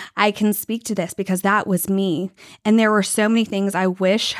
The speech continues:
I would have known, and I would have saved myself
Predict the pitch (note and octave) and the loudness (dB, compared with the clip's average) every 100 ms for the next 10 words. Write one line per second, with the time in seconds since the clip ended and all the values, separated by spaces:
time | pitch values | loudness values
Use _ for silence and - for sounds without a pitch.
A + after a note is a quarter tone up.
0 | - F#3+ F#3+ F#3 F#3+ - F#3 F#3 F3+ E3+ | -2 -2 0 0 0 0 -4 -2 -2 -2
1 | F3 B3+ D4+ - A3+ F#3+ G#3 G3+ - F#3+ | 0 2 2 2 0 0 0 -2 -4 -4
2 | F3+ A3+ A#3 G3+ F3+ - F3 G3 G3+ | 0 0 -2 -2 -2 -4 -4 -2 -4